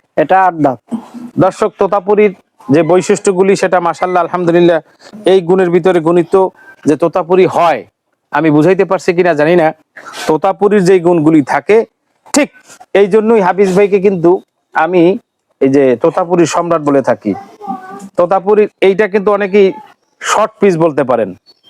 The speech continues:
Speaker 2: আসলে হাফিজ ভাই শর্ট পিস বলবে কিনা জানি না, যে কোনো কারণে সে ক্যামেরার সামনে আসতে পারে নাই আজকে। এই দেখেন শর্ট পিস। এক সময় আমি দেখছি, আমি যখন আমার YouTube জগতেও আসি নাই, এই তোতাপুরি সম্বন্ধে আমি, মানে,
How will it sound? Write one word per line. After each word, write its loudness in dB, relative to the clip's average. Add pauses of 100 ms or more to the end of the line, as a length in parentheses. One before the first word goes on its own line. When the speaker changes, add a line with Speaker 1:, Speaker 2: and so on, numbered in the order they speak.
(420)
Speaker 2:
আসলে 0
হাফিজ -2
ভাই 0
শর্ট -2
পিস 2
বলবে 0
কিনা 0
জানি 2
না, 0
যে 0
কোনো -2
কারণে 0
সে -2
ক্যামেরার -2
সামনে -2
আসতে -2
পারে 2
নাই 0
আজকে। -2 (720)
এই 0
দেখেন -4
শর্ট -4 (100)
পিস। -4 (840)
এক -2
সময় -2
আমি 0
দেখছি, 2
আমি 0
যখন 0
আমার -2
YouTube 0
জগতেও 0
আসি 0
নাই, 0 (340)
এই 2
তোতাপুরি 0
সম্বন্ধে -2
আমি, 0 (420)
মানে, 0